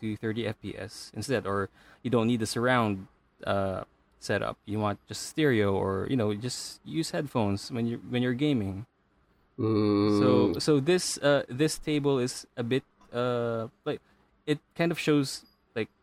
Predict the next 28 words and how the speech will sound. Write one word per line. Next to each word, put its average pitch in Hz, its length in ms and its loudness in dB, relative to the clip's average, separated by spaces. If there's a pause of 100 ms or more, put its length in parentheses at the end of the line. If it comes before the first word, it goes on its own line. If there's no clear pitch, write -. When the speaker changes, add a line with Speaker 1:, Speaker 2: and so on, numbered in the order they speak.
(540)
Speaker 1:
the 123 180 2
ideal 113 500 2
setup, 104 340 0 (180)
or 104 500 -2
they 113 80 -4
kind 110 200 -4
of 104 80 -10
shows 104 280 -6
the, 101 320 -6 (420)
the, 107 240 -4 (560)
the 113 200 -6
consumers, 107 840 -4
you 120 60 -6
know, - 180 -10 (500)
the 120 140 0
possible 110 600 2
setups 107 480 0
that 110 160 -8
you 107 100 -4
can 101 540 -2 (500)
when 104 540 2 (120)
gaming 107 380 2
with 101 140 0
Stadia. 101 480 -2
But, 98 160 0 (340)
you 139 80 0
know, 104 300 4 (360)
uh, 101 400 4